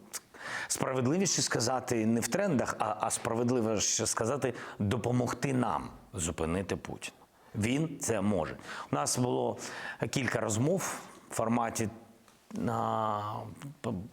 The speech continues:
зустрічі і по телефону. Він, я вважаю, що сильний і непередбачувальний.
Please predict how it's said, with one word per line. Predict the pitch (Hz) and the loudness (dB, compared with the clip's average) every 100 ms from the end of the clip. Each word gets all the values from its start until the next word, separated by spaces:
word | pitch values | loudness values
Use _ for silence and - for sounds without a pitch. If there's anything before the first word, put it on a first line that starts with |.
| 165 - 165 - - - - - 117 | -18 -14 -14 -14 -16 -20 -18 -10 -2
зустрічі | 101 139 - 117 - 120 104 | 0 0 0 0 0 2 2
і | 92 | 2
по | 98 | 0
телефону. | 90 95 90 165 170 214 - - - - - - - - - _ _ _ _ _ _ _ | 0 0 0 0 0 -2 -8 -20 -20 -20 -20 -20 -20 -20 -20 _ _ _ _ _ _ _
Він, | - 110 127 123 | -2 0 2 2
я | 113 117 | 2 2
вважаю, | 110 101 110 104 | 0 2 2 2
що | 98 - 104 | 0 0 0
сильний | - - 165 160 | 2 2 2 2
і | |
непередбачувальний. | 117 110 131 127 104 73 - - 76 107 | 2 2 2 2 2 0 -2 -6 -8 -12